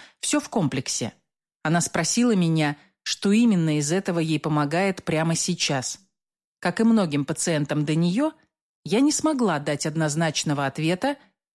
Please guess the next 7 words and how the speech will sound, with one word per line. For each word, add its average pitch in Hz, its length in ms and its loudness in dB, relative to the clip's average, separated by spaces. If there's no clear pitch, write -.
поскольку 170 500 -2
на 151 140 2
самом 247 420 2
деле 147 240 0
все - 240 -2
три 233 300 2
направления – 151 840 2